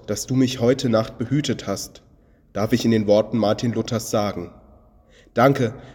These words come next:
dass du mir die Kraft geschenkt hast, all dem Druck standzuhalten. Ebenso wie, na danke, dass dieser Mist schon wieder mir passiert. Wer in Gott sein Gegenüber sieht, weiß sich jemandem in der Nähe,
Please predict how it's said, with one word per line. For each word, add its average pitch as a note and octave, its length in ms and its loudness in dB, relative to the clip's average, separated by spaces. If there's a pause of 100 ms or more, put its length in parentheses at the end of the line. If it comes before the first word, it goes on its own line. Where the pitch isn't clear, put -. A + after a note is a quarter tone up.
dass A#2+ 160 -6
du D3+ 100 0
mir C#3+ 100 4
die C3+ 140 0
Kraft D3 340 -2
geschenkt C3 460 -2
hast, - 340 -6
all A#2+ 180 2
dem C3 200 0
Druck A#2+ 260 -2
standzuhalten. F#2+ 840 -6 (680)
Ebenso A#2 460 2
wie, A#2 280 -2 (420)
na B2 200 4
danke, B2+ 460 2 (300)
dass A#2 260 -2
dieser D3 380 -2
Mist A2+ 460 -4
schon A2+ 340 -2
wieder G#2+ 260 -4
mir A2+ 240 0
passiert. - 680 -10 (1040)
Wer A2+ 200 4
in A2+ 160 0
Gott B2 200 4
sein A#2 220 0
Gegenüber A#2 540 0
sieht, G#2 380 -8 (420)
weiß C3 240 2
sich C3+ 160 -2
jemandem B2 460 4
in A2+ 160 -2
der G#2+ 120 -2
Nähe, A2+ 360 0